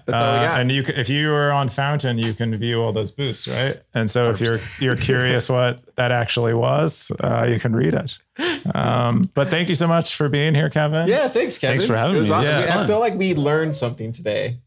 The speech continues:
Speaker 2: Yeah. Yeah.
Speaker 1: <laughs>
Speaker 2: Usually we're just like, we're, like, shit posting verbally is really what we're doing. Uh, but
Speaker 1: Yeah,
Speaker 2: this
Speaker 1: there's a lot of cool stuff,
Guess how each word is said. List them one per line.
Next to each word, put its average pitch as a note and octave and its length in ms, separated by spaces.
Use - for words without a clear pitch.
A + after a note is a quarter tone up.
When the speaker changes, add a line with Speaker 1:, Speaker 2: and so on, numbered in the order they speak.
Speaker 2:
Yeah. D3+ 500
Yeah. C3+ 220
Speaker 1:
<laughs> - 0
Speaker 2:
Usually D#3+ 440
we're C#3 200
just B2 380
like, B2 360
we're, B2+ 140
like, B2+ 160
shit C3 260
posting A2+ 540
verbally A2 680
is A#2 340
really A#2+ 240
what A#2+ 260
we're - 120
doing. D2 400
Uh, A#2+ 500
but - 100
Speaker 1:
Yeah, E3+ 100
Speaker 2:
this E3 80
Speaker 1:
there's F#3+ 140
a A3 60
lot G#3+ 180
of G#3+ 100
cool G#3+ 160
stuff, A3+ 340